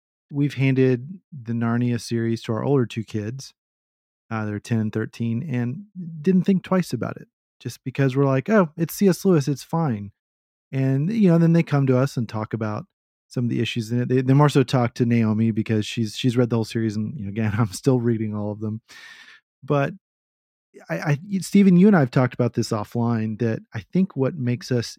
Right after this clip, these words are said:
implicitly trust Lewis is that he's also written nonfiction.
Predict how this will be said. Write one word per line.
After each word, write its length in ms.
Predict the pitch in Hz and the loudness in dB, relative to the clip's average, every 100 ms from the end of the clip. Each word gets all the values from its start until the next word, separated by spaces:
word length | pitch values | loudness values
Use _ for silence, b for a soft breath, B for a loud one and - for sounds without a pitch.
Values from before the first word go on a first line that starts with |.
| - | -10
implicitly 640 | 110 - 135 - 190 127 | -10 -4 -4 -4 -6 -6
trust 480 | 104 - 117 117 - | -6 -10 -8 -8 -8
Lewis 440 | 104 104 101 - - _ _ _ _ _ _ | -8 -6 -8 -14 -20 _ _ _ _ _ _
is 180 | 120 110 | -4 0
that 140 | 120 | 0
he's 160 | 117 117 | 0 -2
also 280 | 127 127 131 | 0 0 2
written 340 | 113 - 107 | 0 0 -4
nonfiction. 720 | 107 101 104 - - - - | -4 -6 -8 -12 -10 -10 -10